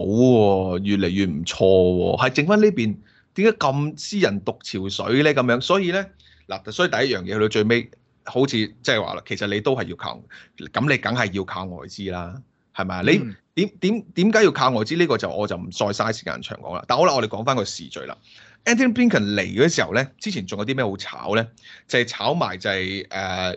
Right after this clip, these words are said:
Speaker 1: 會出招啦。嗱，嗰時有大行出過招㗎。嗱，嗰時我哋節目第一次講㗎嘛。
Speaker 2: 係。
Speaker 1: 然後仲有咩？就係話個人民幣雙櫃制啊嘛。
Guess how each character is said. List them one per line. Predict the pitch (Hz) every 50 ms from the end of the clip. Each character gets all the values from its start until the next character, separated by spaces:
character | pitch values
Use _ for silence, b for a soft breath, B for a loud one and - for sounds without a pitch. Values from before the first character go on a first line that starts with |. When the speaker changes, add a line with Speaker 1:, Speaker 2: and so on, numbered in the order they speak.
| - 127
Speaker 1:
會 | 120 110
出 | 110 165
招 | 147 147 - - 147 143
啦。 | 147 143 139
嗱， | - 101 - -
嗰 | - 101 - 107 139 185
時 | 196 - - - 98
有 | 95 107
大 | 104 - - 101
行 | 98 120
出 | 127 135
過 | 113 - 101 90
招 | - 110 101
㗎。 | 85 78 - - _ _ _ _ _ _ _ _ _ -
嗱， | 107 104
嗰 | - - 123 160 170
時 | 131 107
我 | 101 101
哋 | 104 101
節 | - 107
目 | 104 98 98
第 | 101
一 | 107 120
次 | - 117 104 101
講 | 92 101
㗎 | 104 107
嘛。 | 107 101 92 98 B B B B 180 156 B -
Speaker 2:
係。 | 117 127
Speaker 1:
然 | 135 127
後 | 131 139 127
仲 | 135 156 135
有 | 135 139
咩？ | 160 180 180 160
就 | - 113
係 | 101
話 | 101 104
個 | 110 127
人 | 127 110 98
民 | 98 98 98 98 95
幣 | 104 104 101
雙 | - - 131 127 131
櫃 | 117 101 87
制 | - 101 90 90
啊 | 95
嘛。 | 104 98 95